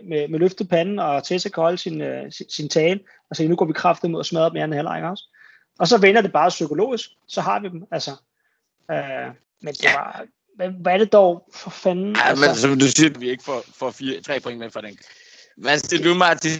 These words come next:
Speaker 2: Første mål, altså, det er lidt ærgerligt. Det er eddermame stærkt angreb at spille.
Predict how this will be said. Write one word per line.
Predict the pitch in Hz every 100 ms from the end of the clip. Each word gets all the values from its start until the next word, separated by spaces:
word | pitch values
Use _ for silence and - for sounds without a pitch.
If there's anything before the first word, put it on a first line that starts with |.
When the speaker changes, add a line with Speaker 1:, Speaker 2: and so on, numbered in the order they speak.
| - - - _ 165
Speaker 2:
Første | 175 180 185 190
mål, | 196 196 202 170 113 104
altså, | - 127 120 - _ _ _ 117 117
det | 139 147
er |
lidt | 151 175
ærgerligt. | 180 170 _ - 175 165 _ _ - 147 _ 123
Det | 131 113
er | 135
eddermame | 135 120 113
stærkt | 113 123 117 107
angreb | 117 113 101
at | 90
spille. | - 101